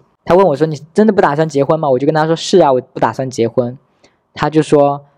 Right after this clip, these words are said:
，“他和我是亲人关系，他是为了我好，所以才劝我结婚的。”我说，“如果为了我好，就要让我做我不想做的事情，那我宁愿没有这个亲人关系。”我说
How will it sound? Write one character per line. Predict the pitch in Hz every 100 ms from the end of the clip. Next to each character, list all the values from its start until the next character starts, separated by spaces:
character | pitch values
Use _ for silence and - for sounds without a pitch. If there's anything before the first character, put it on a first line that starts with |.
| _
，“他 | - 165
和 | 143 143
我 | 143 127
是 | -
亲 | 143 - 160 156 156
人 | 135 117 117
关 | 131 127 131
系， | - 131 120
他 | -
是 | 135
为 | 160 175
了 | 143
我 | 120 127
好， | 139 127 120
所 | 131
以 | 131
才 | 131
劝 | 120 - 139
我 | 117
结 | - 113 110
婚 | - 120
的。” | 120 123 _ _ _ _ -
我 | 123
说 | - 175 180 180 - _ _ _ _ _
，“如 | 139 170
果 | 202 170 139
为 | 196
了 | 165
我 | 135 131 156
好， | - 127 - -
就 | - 156
要 | 147
让 | 143 151
我 | 127
做 | 117 156
我 | 131
不 | 127
想 | 143 120 117
做 | 139
的 | 131
事 | - 135
情， | - - -
那 | 160 165
我 | 135
宁 | 127 123
愿 | 147 147
没 | 127 147
有 | 131
这 | 131
个 | 131
亲 | - 143
人 | 135 120
关 | 120 120 120
系。” | - 120 - _ _
我 | -
说 | 135 175